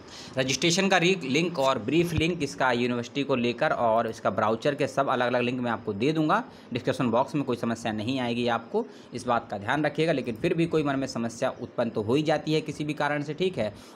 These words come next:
और Google form के माध्यम से आपको registration करना है, Google form का link भी आपको दे दूंगा, वीडियो के डिस्क्रिप्शन box को चेक कर लीजिएगा, ठीक है। ये conditions और rules देख लीजिए, पे-, फुल, फुल paper के क्या रहेंगे और abstract के क्या रहेंगे, दोनों के अलग-अलग दिए हुए हैं। Abstract वाला ये दिया हुआ है, ये आप जो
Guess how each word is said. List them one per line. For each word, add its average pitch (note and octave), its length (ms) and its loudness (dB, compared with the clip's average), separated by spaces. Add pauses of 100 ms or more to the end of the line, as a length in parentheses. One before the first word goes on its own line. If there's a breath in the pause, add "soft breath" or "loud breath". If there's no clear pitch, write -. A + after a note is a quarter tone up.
और A#2 200 0
Google B2 260 2
form B2 260 0
के B2+ 100 0
माध्यम A#2+ 300 0
से A#2+ 100 -4
आपको A#2 300 0
registration A2 640 -2
करना C#3+ 260 0
है, F3+ 100 2
Google A#2+ 220 0
form A2+ 200 -4
का A2 100 -4
link A2+ 200 -2
भी A2+ 120 -2
आपको G#2+ 220 -4
दे A2 180 -2
दूंगा, D#3 300 0 (320 loud breath)
वीडियो B2+ 220 2
के B2 60 -2
डिस्क्रिप्शन A#2+ 360 -2
box A2 220 0
को A3+ 80 2
चेक A2+ 300 0
कर G#2 120 -8
लीजिएगा, G2 300 -6
ठीक D#3 220 -4
है। C3+ 60 -2
ये A#2+ 100 0
conditions C3 600 0
और B2+ 320 0
rules D3 260 2
देख D3 220 0
लीजिए, D3 360 0 (280 loud breath)
पे-, B2 100 -2
फुल, C#3+ 240 0
फुल D3 240 0
paper D3 320 0
के D3 140 0
क्या C#3 220 0
रहेंगे C3+ 360 0
और B2+ 160 0
abstract C3 440 -2
के C3 120 -2
क्या B2+ 200 -2
रहेंगे, B2+ 280 0
दोनों A#2+ 280 0
के C3 80 -2
अलग-अलग B2 360 -2
दिए A#2+ 220 0
हुए C3 180 -2
हैं। F3+ 80 -4 (300 loud breath)
Abstract B2+ 380 -2
वाला B2+ 180 0
ये A#2+ 220 0
दिया A#2 260 -2
हुआ B2 180 0
है, B2+ 80 -2
ये B2 100 -2
आप A2+ 240 -2
जो A2+ 180 -4